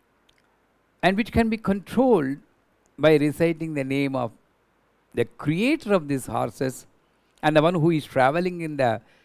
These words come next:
carriage carried by the horses. This is the carriage. And the horses are driving. I'm just going without knowing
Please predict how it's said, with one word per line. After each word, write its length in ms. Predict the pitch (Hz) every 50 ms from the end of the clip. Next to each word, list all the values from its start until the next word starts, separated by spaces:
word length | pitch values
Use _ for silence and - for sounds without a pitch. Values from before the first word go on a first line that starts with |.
| _ _ _
carriage 600 | - - 135 131 135 139 151 151 147 127 - -
carried 440 | - 131 123 123 131 160 180 175 165
by 140 | 160 151 135
the 120 | 123 104
horses. 540 | - 104 87 82 - - - 71 - - - _ _ _ _
This 220 | - 143 185 180 208
is 100 | 240 202
the 120 | 190 208
carriage. 640 | - - 180 175 180 190 190 175 104 - - - - _ _ _ _ _ _ _ _ _ _ _ _ _ _ _ _ _ _ _ _ _ _ _ _ _ _ _ _ _ _ _ _ _ _ _ _ _ _ _ _ _ _ -
And 160 | 160 165 165
the 100 | 160 147
horses 460 | 139 165 175 185 147 165 185 160 -
are 80 | 170 156
driving. 540 | 135 120 135 135 139 147 151 127 85 80 - _ _ _ _ _ _ _ _ _ _ _ _ _ _ _ _ _ _ _ _ _ _ _ _ _ _ _ _ _ _
I'm 220 | 175 208 226 233
just 200 | 247 262 233 -
going 520 | 208 175 220 247 262 262 226 135 101 87 - _ -
without 300 | 139 143 175 170 160 147
knowing 560 | 160 170 175 190 196 190 185 160 123 127